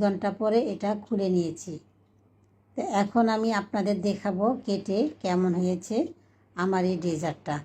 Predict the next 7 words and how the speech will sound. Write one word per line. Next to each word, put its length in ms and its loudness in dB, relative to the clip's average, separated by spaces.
আপনারা 360 2
কিন্তু 360 -2
কমেন্ট 400 2
করে 160 4
জানাবেন 460 4
আমার 200 0
এই 100 0